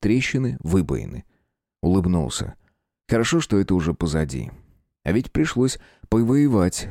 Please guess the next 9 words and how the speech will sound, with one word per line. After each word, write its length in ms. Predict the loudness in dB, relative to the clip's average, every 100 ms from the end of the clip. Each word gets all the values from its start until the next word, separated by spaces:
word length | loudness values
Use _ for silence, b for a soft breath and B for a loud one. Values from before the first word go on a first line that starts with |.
| -12
с 100 | -4
представителем 680 | -2 0 2 2 2 0 0
застройщика, 720 | -2 0 -2 -2 -8 -12 -14 b b b
рослой 480 | 0 2 2 0 2
бабой 480 | 2 2 2 2 -2
в 100 | 0
комбинезоне 720 | 0 2 0 0 0 0 0
цвета 380 | -2 -4 -4 -4
хаки. 440 | -6 -6 -10